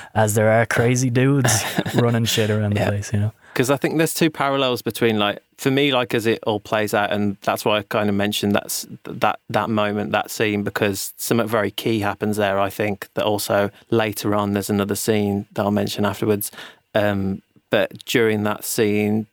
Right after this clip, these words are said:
Speaker 2: the moment where Hero kills
Speaker 1: Yeah.
Speaker 2: the woman that at that stage Yorick is kind of having this thing with,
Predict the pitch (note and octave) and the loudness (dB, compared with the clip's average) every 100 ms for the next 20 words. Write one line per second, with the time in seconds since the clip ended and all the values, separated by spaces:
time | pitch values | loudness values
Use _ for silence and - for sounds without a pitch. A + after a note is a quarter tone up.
0 | _ _ _ - G2 G2+ G#2 G2+ G2 - | _ _ _ -4 -2 0 0 0 -2 -2
1 | G#2+ G2 G2 A#2+ G#2+ G#2 G2+ G#2+ - - | -2 -2 -2 -2 0 0 -2 -4 -4 -2
2 | G#2+ G#2 A2 - - - - - - _ | 0 0 -2 -6 -10 -12 -20 -20 -20 _
3 | - G#2+ G2 G#2+ G#2 A#2 A2+ G#2 G2+ G#2 | -2 0 2 2 2 2 2 2 2 2
4 | G#2 F#2 G2+ - - - G2+ G2 - G#2 | 0 0 -4 -4 -4 -2 -2 -2 -2 0
5 | G2 G2+ G#2+ - G#2+ F#2+ F#2+ G#2 G2 G2 | -2 -4 -10 -4 -2 -2 -2 -4 -2 -2
6 | G2 G2 - G#2 G2+ G#2 | -2 -2 -2 -2 0 -2